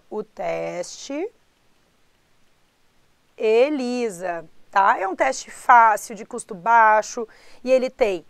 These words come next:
elevada sensibilidade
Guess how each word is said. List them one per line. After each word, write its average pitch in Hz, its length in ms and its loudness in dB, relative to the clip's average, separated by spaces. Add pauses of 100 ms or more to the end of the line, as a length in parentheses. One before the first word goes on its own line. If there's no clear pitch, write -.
(440)
elevada 190 1500 0 (2000)
sensibilidade 190 1700 -8